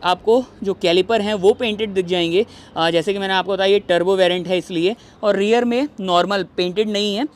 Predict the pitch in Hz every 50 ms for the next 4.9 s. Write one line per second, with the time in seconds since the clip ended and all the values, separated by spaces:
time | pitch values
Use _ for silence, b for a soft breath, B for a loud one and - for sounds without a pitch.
0 | b b b - 180 185 208 208 190 180 175 180 185 214 208 190 180 - 208 185
1 | 170 - - - 175 180 214 208 180 190 185 185 175 165 160 160 160 160 202 262
2 | - _ - - - - - - - - - - - B B B B B B B
3 | B B B 214 214 208 208 202 214 233 247 247 233 226 247 240 233 220 226 226
4 | 226 220 208 214 220 254 302 254 190 208 214 - - 170 190 196 208 208